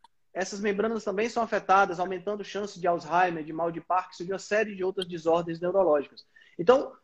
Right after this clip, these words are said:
a gente hoje, a gente vive uma realidade onde o consumo de óleos vegetais, de óleos de semente, aumentou exorbitantemente e ninguém nunca parou pra pensar sobre esse assunto.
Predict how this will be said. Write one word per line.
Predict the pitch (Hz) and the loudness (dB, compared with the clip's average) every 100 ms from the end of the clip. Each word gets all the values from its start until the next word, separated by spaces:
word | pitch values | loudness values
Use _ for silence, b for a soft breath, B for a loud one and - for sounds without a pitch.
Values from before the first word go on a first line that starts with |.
| b | b
a | - 190 | 2 2
gente | 254 294 302 | 4 -2 2
hoje, | 214 262 320 202 165 | 4 4 0 -6 -10
a | 175 | -10
gente | 180 226 226 | -10 -10 -12
vive | 190 220 196 | -8 -6 -4
uma | 185 175 | -4 -2
realidade | 170 156 131 165 233 254 170 - | -2 -4 -4 -2 -2 -4 -8 -4
onde | 185 208 208 | -2 -2 -6
o | |
consumo | - 233 - 294 320 | -10 -10 -8 -8 0
de | 247 | 6
óleos | 226 226 190 | 8 6 0
vegetais, | 208 190 180 147 143 | 0 0 2 2 0
de | - 160 | -2 -2
óleos | 175 170 | -2 -4
de | 165 | -12
semente, | - 151 139 | -16 -16 -8
aumentou | 160 185 180 180 | -4 -4 -4 -2
exorbitantemente | 170 190 247 247 202 - 185 302 302 | 0 2 2 0 -6 -4 -6 -6 -6
e | |
ninguém | 330 359 | -4 -2
nunca | 403 | 0
parou | 403 403 403 | 2 2 2
pra | 403 | 0
pensar | 403 381 339 | 0 0 0
sobre | 349 | -2
esse | 349 | -6
assunto. | 381 359 302 254 | -6 -6 -8 -10